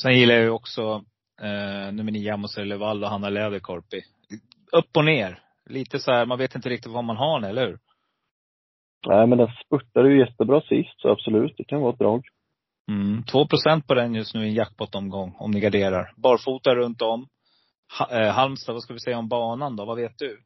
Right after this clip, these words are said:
Speaker 1: om banan?
Speaker 2: Ja, men jag tycker, den är väl alltid bra, som de säger, och ofta snabb.
Speaker 1: Mm.
Speaker 2: För-, fördelen kan väl vara att ibland så kör de i spets med någon som kanske inte är favorit, utan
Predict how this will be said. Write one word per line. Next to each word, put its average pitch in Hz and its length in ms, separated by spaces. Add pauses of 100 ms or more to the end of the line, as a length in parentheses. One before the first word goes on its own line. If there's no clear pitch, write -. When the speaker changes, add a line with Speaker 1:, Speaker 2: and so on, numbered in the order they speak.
(120)
Speaker 1:
om 110 140
banan? 104 320 (1200)
Speaker 2:
Ja, - 60
men - 80
jag - 100
tycker, 101 320 (340)
den 107 120
är 113 40
väl 123 100
alltid 127 300
bra, 110 200
som 139 160
de 135 100
säger, 120 340
och 123 180 (120)
ofta 120 280 (100)
snabb. 127 400 (840)
Speaker 1:
Mm. 107 260 (300)
Speaker 2:
För-, 120 140 (120)
fördelen 117 360
kan 139 140
väl 139 80
vara 120 180
att 120 100
ibland 107 360
så 117 320
kör 110 220
de 117 160
i 113 180 (120)
spets - 340
med 120 120
någon 104 180
som 110 320
kanske 117 240
inte 101 160
är 95 40
favorit, 104 480
utan 107 380